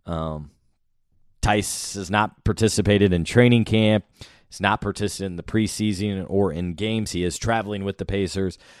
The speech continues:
He never really did have an offseason, for one, and I'll get into this more in a story I had one-on-one with him here, uh, recently. But, uh, Tice was stunned to be traded.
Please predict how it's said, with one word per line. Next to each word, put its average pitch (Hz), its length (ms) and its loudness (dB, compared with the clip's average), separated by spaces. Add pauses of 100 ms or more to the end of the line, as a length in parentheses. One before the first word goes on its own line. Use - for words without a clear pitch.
(180)
He 143 180 0
never 180 340 6
really 196 260 6
did 139 340 2 (180)
have 127 160 -2
an 135 80 4
offseason, 131 580 2
for 110 160 -2
one, 110 300 2
and 120 100 2
I'll 104 300 0 (100)
get 110 160 0
into 110 200 2
this 104 200 -2
more 107 280 -2
in 110 60 -4
a 98 80 -4
story 110 600 0
I 98 80 0
had 101 240 -2
one-on-one 101 540 -4
with 101 160 -8
him 101 260 -8 (460)
here, 110 340 2 (500)
uh, 101 180 -2
recently. 90 680 -6
But, 85 240 -6 (380)
uh, - 40 -20 (240)
Tice 170 300 4
was 135 140 2
stunned 120 400 4
to 87 40 0
be 78 140 -2
traded. 73 460 -6